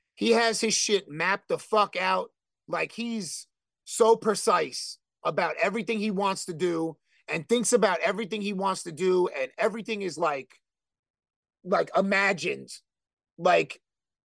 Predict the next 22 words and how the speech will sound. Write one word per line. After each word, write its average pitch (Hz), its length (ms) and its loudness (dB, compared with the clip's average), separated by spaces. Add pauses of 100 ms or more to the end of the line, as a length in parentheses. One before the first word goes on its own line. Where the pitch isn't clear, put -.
(500)
he 240 200 -4
thought 254 300 6
about 220 380 2
every 233 300 4
aspect 196 480 0
of 139 160 -2
it 131 120 -12
before 160 280 -4
he 170 120 -2
showed 143 340 0
up 123 200 -4
that 107 180 -10
day. - 220 -8 (360)
And 196 140 0
that's 202 200 0
so 233 300 4
fucking 208 400 0
cool, 214 320 0
and 185 160 -8
it 151 100 -14
speaks - 480 -6
to 185 420 0